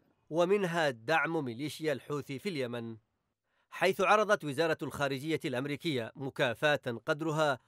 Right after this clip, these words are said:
خمسة عشر مليون دولار لمن يدلي بمعلومات عن القيادي في الحرس الثوري الإيراني عبد الرضا شهلابي وأنشطته في صنعاء. واتهم الحساب الرسمي لبرنامج المكافاة من أجل العدالة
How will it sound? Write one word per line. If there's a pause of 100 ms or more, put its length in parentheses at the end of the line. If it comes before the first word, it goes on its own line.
(120)
خمسة
عشر
مليون
دولار (260)
لمن
يدلي
بمعلومات
عن
القيادي
في
الحرس
الثوري
الإيراني (240)
عبد
الرضا
شهلابي (240)
وأنشطته
في
صنعاء. (480)
واتهم
الحساب
الرسمي
لبرنامج
المكافاة
من
أجل
العدالة